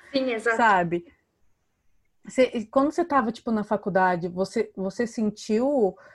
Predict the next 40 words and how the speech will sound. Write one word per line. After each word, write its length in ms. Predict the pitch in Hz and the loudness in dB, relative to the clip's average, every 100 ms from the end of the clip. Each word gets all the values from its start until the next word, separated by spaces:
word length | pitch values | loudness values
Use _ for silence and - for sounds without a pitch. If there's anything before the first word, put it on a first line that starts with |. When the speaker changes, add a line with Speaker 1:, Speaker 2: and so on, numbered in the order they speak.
| _ _ _ | _ _ _
Speaker 2:
é, 280 | 196 190 196 | 4 6 6
essas 260 | 196 208 | 4 0
barreiras? 840 | 165 180 165 185 220 214 175 175 _ _ _ | 2 0 2 4 4 4 2 0 _ _ _
Deve 220 | 196 214 | 2 4
ter 100 | 277 | 2
entrado 380 | 262 262 240 226 | 2 4 2 4
mais 260 | 220 240 | 4 4
mulheres, 540 | 277 311 262 196 180 170 | 4 2 4 6 4 0
né, 220 | 180 175 | -2 -4
quando, 800 | - 185 175 170 165 160 160 - 180 175 165 - | -4 -6 -2 -2 -2 -4 -8 -10 -10 -8 -8 -12
no 120 | 180 180 | -4 -2
aninho 280 | 180 175 | 0 0
de 120 | 170 - | -4 -2
caloura, 420 | 180 175 170 170 | 0 2 2 2
né? 220 | 170 170 - - | -2 -6 -10 -20
Você 200 | - - | -8 -4
Speaker 1:
Sim. 120 | 220 226 | 0 0
Speaker 2:
sentiu 200 | 220 269 | 4 4
essas 240 | 294 294 | 4 2
barreiras 540 | 208 196 196 196 202 | 2 4 4 6 6
ao 160 | 190 180 | 6 4
longo 400 | 180 180 180 175 | 4 2 0 -2
da, 420 | 160 170 165 160 - _ | 0 2 0 -4 -10 _
ao 160 | 180 | 2
longo 220 | 180 180 | 4 4
da 80 | 180 | 2
graduação? 640 | 170 170 170 - 208 226 202 | 0 -2 -4 0 0 0 -2
Tipo, 420 | - - 170 160 | -6 -2 -2 0
a 120 | 180 | -2
mulher 340 | 185 185 185 185 | -2 4 6 6
que 140 | 196 | 0
não 100 | 180 | -6
podia 220 | 175 175 | -4 -6
fazer 160 | 170 170 | -6 -4
tal 120 | 180 | -2
coisa 220 | 190 175 | 0 -2
por 60 | 170 | -2
causa 200 | 180 175 | -4 -4
da 60 | |
família, 720 | - 175 185 214 190 180 180 | -6 -4 0 0 0 0 -2